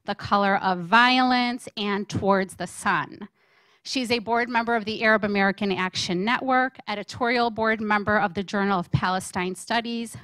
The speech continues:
co-founder of the organization Mamas Activating Movements for Abolition and Solidarity,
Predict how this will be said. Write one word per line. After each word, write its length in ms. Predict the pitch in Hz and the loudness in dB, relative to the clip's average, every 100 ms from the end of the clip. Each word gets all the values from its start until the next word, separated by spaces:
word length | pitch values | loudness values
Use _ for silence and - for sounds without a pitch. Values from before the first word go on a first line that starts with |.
| - | -8
co-founder 720 | - 240 240 - 220 220 220 220 | 2 2 2 0 0 0 -4 -8
of 80 | |
the 100 | 202 185 | -8 -4
organization 800 | 208 214 214 196 196 202 226 202 | -4 -2 -4 -4 -4 -4 -4 -4
Mamas 380 | 190 185 190 185 | -2 -2 -4 -4
Activating 640 | 190 190 - 185 180 185 | -6 -6 -6 -6 -6 -4
Movements 420 | 180 185 202 196 - | -4 -4 -4 -8 -6
for 160 | 170 | -8
Abolition 580 | - 180 180 180 - 196 | -6 -6 -6 -6 -6 -6
and 120 | 180 | -6
Solidarity, 880 | - 175 170 175 220 240 240 233 233 | -4 -4 -4 -6 -4 -4 -4 -8 -12